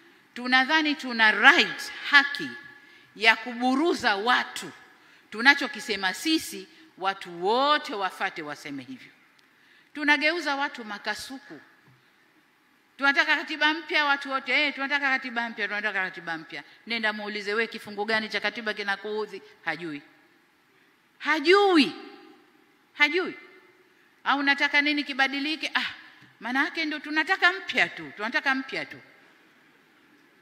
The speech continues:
Tunataka mpya tu. Sasa mpya ilete nini? Ah, unajua, ndo hivyo, ndo maendeleo.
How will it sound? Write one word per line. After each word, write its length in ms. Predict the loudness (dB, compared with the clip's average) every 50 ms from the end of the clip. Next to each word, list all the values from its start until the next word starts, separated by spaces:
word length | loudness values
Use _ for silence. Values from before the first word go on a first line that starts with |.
| _ _ _ -6
Tunataka 420 | -4 -2 0 0 0 4 4 2
mpya 320 | 2 2 -2 -2 -2 -2 -2
tu. 160 | -4 -14 -18 -18 -20 -20 _ _ _ _ _ _ _ _ _ _ _ _
Sasa 360 | -2 -2 -2 0 0 -2 -2
mpya 340 | -2 -8 -6 0 2 2 2
ilete 380 | 4 2 0 0 0 0 0
nini? 440 | 2 0 0 0 0 -2 -4 -6 -8 -12 -20 -20 -20 -18 -8 -6
Ah, 160 | -4 -4 -4
unajua, 580 | -4 -2 -2 -2 -2 -2 -2 -2 -2 -2 -4 -6 -10 -20 -20 -20 -20 -10 -4
ndo 120 | 0 2
hivyo, 360 | 2 2 2 -2 -2 -2 -2
ndo 160 | 0 0 0
maendeleo. 600 | 2 2 0 2 0 0 2 2 0 0 -2 -4